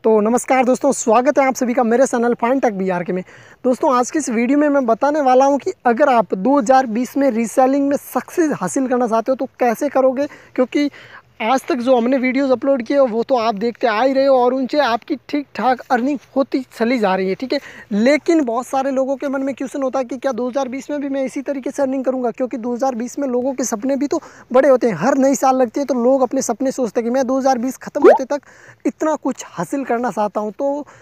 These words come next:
हो सकता है आपके भी सपने हो, मेरा खुद का भी अपना एक सपना है कि मैं भी इस तरीके से कुछ हासिल करूँगा।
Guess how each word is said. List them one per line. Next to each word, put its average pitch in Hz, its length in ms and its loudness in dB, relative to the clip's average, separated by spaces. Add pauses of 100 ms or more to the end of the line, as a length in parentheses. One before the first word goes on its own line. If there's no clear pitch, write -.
(260)
हो 262 120 0
सकता 285 280 -6
है 277 100 0
आपके 240 260 -2
भी 262 100 -4
सपने 277 300 -6
हो, 277 120 0
मेरा 240 260 0
खुद 240 200 -6
का 277 140 2
भी 277 120 0
अपना 269 240 0
एक 254 120 0
सपना 269 360 0
है 269 80 2
कि 269 140 -4
मैं 247 200 0
भी 262 140 0
इस - 140 -6
तरीके 247 260 -2
से 269 100 -8
कुछ - 220 -10
हासिल 262 280 -6
करूँगा। 254 320 0